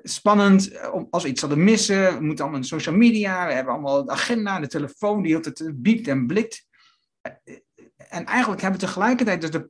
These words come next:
plicht om gelukkig te zijn en succesvol te leven. Nou, het is dus zo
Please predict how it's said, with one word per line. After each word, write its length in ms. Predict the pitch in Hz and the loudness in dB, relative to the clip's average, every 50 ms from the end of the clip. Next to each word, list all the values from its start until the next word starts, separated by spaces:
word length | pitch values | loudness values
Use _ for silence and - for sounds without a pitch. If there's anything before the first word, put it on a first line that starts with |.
| _ _ | _ _
plicht 360 | - 226 277 254 277 - - | 4 4 6 4 4 0 -4
om 200 | - 165 151 135 | -4 -2 -2 -2
gelukkig 380 | - 131 131 180 190 254 254 | -2 -2 -2 -2 -2 -2 -4
te 100 | 240 - | -6 -6
zijn 460 | - - 247 254 277 302 247 - - _ _ _ _ _ _ _ _ _ _ _ | -6 -4 -4 -4 -4 -4 -6 -8 -10 _ _ _ _ _ _ _ _ _ _ _
en 120 | - 220 226 | 0 0 2
succesvol 440 | - 247 233 - 240 233 233 - 226 | 2 0 0 2 2 2 2 2 0
te 100 | - 220 | 0 2
leven. 480 | 220 208 165 120 - - 104 - _ _ _ _ _ _ _ _ _ _ _ _ _ _ _ _ _ | 2 4 4 2 0 -2 -8 -16 _ _ _ _ _ _ _ _ _ _ _ _ _ _ _ _ _
Nou, 160 | - 135 139 139 | -6 -6 -6 -6
het 160 | 139 143 180 | -6 -4 -2
is 160 | 202 190 - | -2 -2 -2
dus 360 | - 165 143 - - - _ _ _ _ - - - - _ _ _ _ _ _ _ _ | -2 -2 -2 -2 -4 -8 _ _ _ _ -20 -20 -20 -20 _ _ _ _ _ _ _ _
zo 560 | - - - - 262 262 247 - - - - | -8 -2 2 4 6 6 6 6 2 -2 -12